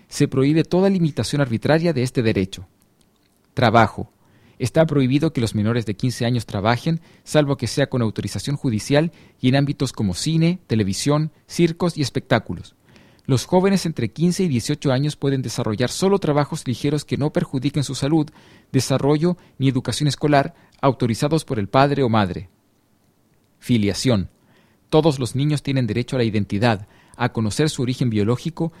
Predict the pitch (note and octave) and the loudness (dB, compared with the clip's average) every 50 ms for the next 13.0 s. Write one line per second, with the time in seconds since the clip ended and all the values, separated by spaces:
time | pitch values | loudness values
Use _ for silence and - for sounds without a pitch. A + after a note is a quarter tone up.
0 | - _ - C#3 C3+ - B2 A#2+ - - A2+ G#2+ - D3+ D3+ D3+ D3 D3 C3 - | -20 _ 0 0 0 2 0 -2 -2 -2 -4 -4 -2 -2 -2 0 0 0 -2 -2
1 | - B2+ C#3 D#3 D3+ A#2+ G2+ F2 - - _ - _ _ - - C3+ B2+ A#2+ - | -2 -2 0 0 2 0 0 -2 -6 -10 _ -20 _ _ -6 -2 0 0 0 0
2 | A2+ G2 - A#2+ A#2 A#2 A2+ F#2+ G#2+ G#2+ G2 G2 A#2 B2+ - - D3+ - E3 D3+ | -2 -2 0 0 0 0 0 -2 -4 -2 -2 0 0 -2 -4 -6 -6 -4 -4 -4
3 | - - C3+ B2 A2 G#2+ - - B2 G#2+ E2+ E2 - - - _ _ _ _ _ | -2 0 0 0 0 0 0 0 0 0 -2 -6 -12 -14 -20 _ _ _ _ _
4 | _ _ _ _ _ - D3 C3+ - - G3 F3+ C#3+ A2 F2 - - - - - | _ _ _ _ _ -4 -4 -2 0 4 4 4 4 2 0 -6 -10 -12 -12 -4
5 | - C#3 A#2+ A2 G2 F2 E2+ F2 G#2+ A2 - B2 A#2 A2 G2+ G#2 G2 F2 G2 - | -2 0 0 0 0 -2 -2 -4 -4 -6 -6 -8 -8 -8 -8 -8 -8 -8 -8 -6
6 | - C#3 D3 C#3 C#3+ D3+ - - - - _ _ - D#3 D3+ D#3 D3+ C#3+ B2 G#2+ | -2 -2 -2 -2 -2 -6 -10 -14 -20 -20 _ _ 0 2 2 4 4 2 0 -2
7 | - C#3 D3+ D3 - F3 D#3 - C3 A2+ A2+ B2 C3+ B2+ - C3 A#2 A2 G#2+ F#2 | -4 -6 -6 -4 -4 -6 -4 -2 -2 -2 -2 -2 -2 -2 -4 -4 -4 -2 -2 -2
8 | - - B2+ B2+ A#2 A#2 A2 - - A#2+ - - _ _ _ _ _ - A2+ A2+ | -2 -2 0 0 2 2 0 -2 -4 -10 -14 -16 _ _ _ _ _ -6 -2 0
9 | G2+ G#2 G2 - G#2+ G#2 G2+ A#2 C3 C#3 C#3 D#3 E3 - - _ _ - - A#2+ | 0 0 0 0 -2 0 2 2 2 2 2 -2 -6 -6 -8 _ _ -6 -2 0
10 | A#2 A#2+ C3 C3+ D3 D#3+ D3+ - - C3+ B2 B2+ G#2+ - C3 A2+ F2 E2 D#2+ - | 0 0 0 0 -2 -4 -6 -4 -2 -2 -2 -2 0 2 2 2 0 -2 -12 -16
11 | - _ _ _ _ _ _ _ _ - - D#3+ E3 F3+ F3 - F3+ E3+ E3 D#3+ | -20 _ _ _ _ _ _ _ _ -2 0 0 2 0 0 -2 -2 -2 -2 0
12 | C3+ A#2 B2 D3 D3+ - D#3+ C#3 - A#2+ - G#2 G2+ A#2+ G#2+ F2 E2 - - - | -2 0 0 -2 -2 -4 -4 -4 -4 -2 -2 0 2 0 0 0 -2 -10 -14 -20